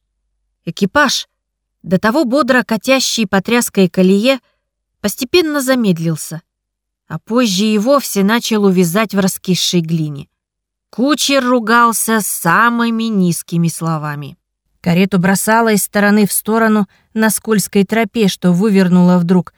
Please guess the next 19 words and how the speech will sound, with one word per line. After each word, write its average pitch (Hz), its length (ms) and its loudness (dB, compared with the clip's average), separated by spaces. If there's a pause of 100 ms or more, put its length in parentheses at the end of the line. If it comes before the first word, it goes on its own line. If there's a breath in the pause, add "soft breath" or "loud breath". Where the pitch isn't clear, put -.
(180)
на 190 140 4
плечо 190 380 0
горы. 175 400 0 (760)
Каждый 170 440 0
миг 226 280 2
она 196 260 4
могла 196 440 2 (280 soft breath)
сверзиться 208 800 0
с 196 120 -2
обрыва. 185 500 2 (520)
Стражники 220 600 0
упирались 226 540 2
в - 60 -16
стенки, 226 500 -4
стараясь 196 520 0
не 190 80 2
свалиться 202 480 -2
с 185 60 -2
сиденья, 196 580 -2